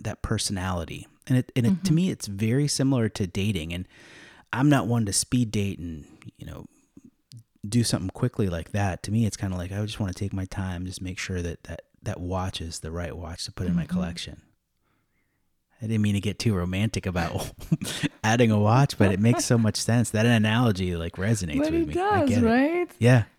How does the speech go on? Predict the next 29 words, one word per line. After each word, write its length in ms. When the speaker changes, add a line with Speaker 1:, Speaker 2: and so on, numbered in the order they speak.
Speaker 1:
it 100
Speaker 2:
It 80
Speaker 1:
does. 220
Speaker 2:
does. 380
Speaker 1:
Yeah. 160
Speaker 2:
It, 160
you 100
need 240
to 140
just 260
like 260
everything, 520
and 100
it 120
doesn't 240
have 220
to 100
be 100
perfect, 480
but 140
yeah, 120
it 140
needs 260
to 280
resonate. 680
I 80
think 220
that's 200
a, 200